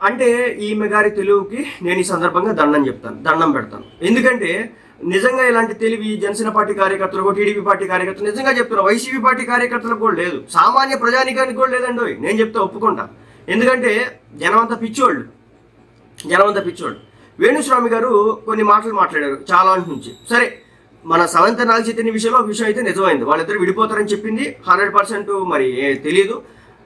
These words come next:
విడిపోయారు. ఇక ఆ తర్వాత నుంచి ఆయన చాలా ప్రిడిక్షన్స్ చేశారు. వాటిలో ముఖ్యంగా చెప్పుకోదగింది ఏంటంటే వరల్డ్ కప్ గురించి. ప్రపంచ కప్లో ఈసారి పక్కాగా ఆపోజిట్ టీం మీద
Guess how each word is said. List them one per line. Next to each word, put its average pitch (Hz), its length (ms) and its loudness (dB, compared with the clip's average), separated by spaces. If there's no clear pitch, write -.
విడిపోయారు. 214 480 2
ఇక - 120 0
ఆ 220 120 4
తర్వాత 226 300 2
నుంచి 254 220 -6
ఆయన 226 100 0
చాలా 202 280 4
ప్రిడిక్షన్స్ 214 480 -4
చేశారు. 131 260 -10
వాటిలో 226 280 4
ముఖ్యంగా 285 400 0
చెప్పుకోదగింది 240 560 -2
ఏంటంటే 220 220 0
వరల్డ్ 220 400 2
కప్ 143 160 -8
గురించి. 127 320 -12
ప్రపంచ 247 440 0
కప్లో 226 540 2
ఈసారి 214 600 0
పక్కాగా 208 920 0
ఆపోజిట్ 226 460 0
టీం 214 180 -2
మీద 196 220 -2